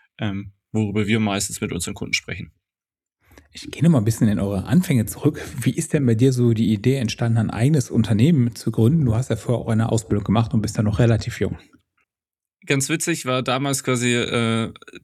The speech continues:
Speaker 1: die Idee, oder ich habe ganz früher sehr viele Server betreut auf Linux-Basis, ne? Also das, äh, wirklich sehr, sehr klassische I T. Und, ähm, hatte dann auch über die Jahre hin viel mit, mit Microsoft dreihundertfünfundsechzig zu tun.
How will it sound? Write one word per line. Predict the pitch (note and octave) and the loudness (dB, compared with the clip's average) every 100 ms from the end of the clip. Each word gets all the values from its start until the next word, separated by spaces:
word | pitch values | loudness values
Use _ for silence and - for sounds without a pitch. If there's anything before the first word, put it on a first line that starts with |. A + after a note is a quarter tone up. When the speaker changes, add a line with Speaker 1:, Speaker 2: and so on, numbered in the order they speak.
| - | -4
Speaker 1:
die | A#2 A#2 | -4 0
Idee, | A2+ G2 B2 D#3+ | -2 0 0 2
oder | C3+ A#2 | 2 0
ich | A#2 | 0
habe | B2+ | -4
ganz | - C3 C3 | -2 -2 -2
früher | - C3+ C3+ C3+ | 0 0 0 -2
sehr | C3+ C3+ | -2 -2
viele | B2+ A#2+ | -2 -2
Server | - A#2 A#2+ | -2 0 0
betreut | G2+ - G2 F#2+ | -2 -4 -2 -2
auf | - G#2+ | -2 -2
Linux-Basis, | A#2 A2+ A#2 - - F#2+ - - - | 0 0 -2 -4 -6 -6 -6 -8 -4
ne? | - - | -4 -2
Also | A2+ A2 | -4 -2
das, | G#2 - | -4 -4
äh, | - - | -8 -6
wirklich | A#2 A2+ G#2+ | -6 -4 -4
sehr, | - G#2 F#2+ | -2 -2 -2
sehr | - A2+ | -4 -6
klassische | - B2+ - D3+ - G#2+ | -2 -4 -2 -4 -4 -4
I | G#2 | -4
T. | - E3 F3+ _ _ _ _ _ _ _ - - A2 | -2 -4 -4 _ _ _ _ _ _ _ -18 -8 -2
Und, | A#2 A2+ A2 A2+ | 0 0 -2 -2
ähm, | G#2+ G#2 G#2+ | -2 0 -2
hatte | A#2 A#2+ A2+ | -2 -4 -2
dann | A2+ A#2+ | -2 -2
auch | A2+ A2 - _ - F2 - | -2 -4 -8 _ -20 -18 -8
über | B2+ A#2 | -4 -2
die | G2 | -2
Jahre | G#2+ A2 C3 A#2+ | 0 0 0 -2
hin | A2+ | -2
viel | - C3 B2+ | -2 0 2
mit, | A2+ - | 0 -2
mit | D2+ - A2+ | -8 -4 -4
Microsoft | G#2 A2+ - A2+ - | -2 -2 -4 -6 -4
dreihundertfünfundsechzig | G#2+ G2+ - C#3 C3+ - C3 - - | -2 -2 -4 -4 -4 -6 -6 -8 -10
zu | - | -8
tun. | - C3+ E3+ | -2 0 0